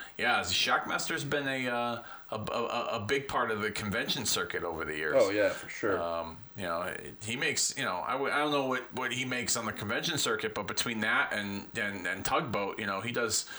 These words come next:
Speaker 1: multiple signings in, in one shot under the two different characters. Um, I believe, uh, um, Charles Wright, Godfather, does that as well. He'll, adver-, he'll, he'll be advertised at a convention as Godfather, and then he'll also be advertised as Papa Shango.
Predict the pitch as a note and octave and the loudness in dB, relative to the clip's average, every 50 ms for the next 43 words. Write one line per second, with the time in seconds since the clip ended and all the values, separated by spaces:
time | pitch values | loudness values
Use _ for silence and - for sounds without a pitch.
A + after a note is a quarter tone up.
0 | - - - - - - - C3+ F3 F#3 - - A#2 A2+ - - A2 G2 G2 G2 | -10 -10 -10 -12 -8 -4 0 0 0 0 -2 -2 0 0 2 2 2 0 0 0
1 | G2 G2 G2 G2 - - - G#2+ G2+ G2 - G#2 G2+ G2+ G2+ G#2 G2+ G2 - - | -2 -2 -2 -2 -2 -2 -2 -4 -2 -2 -2 -2 -2 -2 -2 -2 0 0 2 2
2 | A#2+ G#2+ G2+ - - - D#2+ F#2+ G#2+ G2 G2 F#2+ G2+ - - A#2 G2+ G2 - G2 | 2 2 0 0 0 -2 -2 -2 0 0 -2 -2 0 0 0 0 0 0 -2 -4
3 | F#2+ - A#2 A2+ B2+ B2+ B2 - F2+ D#2+ D#2+ - F2+ F#2 F2+ F2+ F2 G2 G#2 B2+ | -2 0 0 2 2 2 0 -2 -4 -4 -2 -4 -2 -2 -4 -2 -4 -4 -2 0
4 | D3 E3 E3+ F#3 E3+ D3 D#3 D3 C#3+ C#3 C3+ C3 C3 - - - - - - - | 0 0 0 -2 0 0 2 2 4 4 2 0 -2 -6 -14 -20 -20 -20 -20 -20
5 | - - - - - - - - - - - - - - - G2+ G2+ G2 G2 G2 | -12 -10 -10 -10 -10 -14 -20 -20 -18 -20 -20 -20 -14 -8 -6 -4 -2 -2 0 0
6 | F#2+ F#2+ F#2+ F#2+ F#2 F#2 - - - - - - - - - - - - C#3+ C3+ | -2 -2 -4 -6 -10 -14 -16 -20 -20 -20 -20 -20 -20 -20 -20 -6 -4 0 2 4
7 | C3+ C3+ C3 - B2 B2 C3+ B2+ G#2+ F#2+ F#2 - A#2+ A#2 - - - - F2+ E2 | 4 4 4 2 2 2 4 2 2 0 0 2 2 2 2 2 0 0 0 0
8 | D#2+ D2+ D2 - - - - - - - - - - - - - A#2+ A2+ G#2 G#2 | 0 -2 -4 -4 -6 -16 -20 -20 -20 -20 -20 -20 -20 -10 -4 0 0 2 2 2
9 | G#2 G2 F#2 F#2 - - A2+ G#2 F#2 E2+ F#2+ G#2 G#2+ A2+ A2+ A2+ G#2+ - - B2 | 2 2 2 0 0 0 0 0 0 -2 0 0 0 2 2 0 0 -2 -2 -2
10 | B2 B2+ B2 - - G#2+ B2+ B2+ B2+ C3+ B2 A#2+ B2+ B2 B2+ - C3 A#2+ A2+ G#2 | -2 -2 -2 -2 -2 0 0 0 0 2 2 2 2 2 2 2 2 2 2 2
11 | A2+ G#2 G2 - A2+ G#2+ G2 G2 - F#2+ - B2 A#2+ A#2 - - G2 G2 G2 G2+ | 0 0 0 -2 -2 0 0 0 0 0 0 0 -2 -2 -2 -2 -2 0 0 0
12 | G2+ A2+ G#2+ A2 C#3 - - C3 B2+ B2+ B2 A2+ G#2+ G#2 G#2 G#2 G#2 A2 G#2 G2+ | 0 2 2 2 2 2 0 0 0 0 2 0 2 2 0 -2 -2 -2 -2 -2
13 | G2 G2 - G2+ G2+ G#2 G2 G2 G2 G2 - - G2 F#2+ - F#2+ - - - G2+ | 0 0 0 0 0 0 0 0 -2 -2 0 0 0 0 0 -2 -2 0 -2 -2
14 | F#2+ - - - G#2 F#2+ F#2+ D#2+ - E2+ | 0 0 0 0 0 0 -2 -2 -6 -8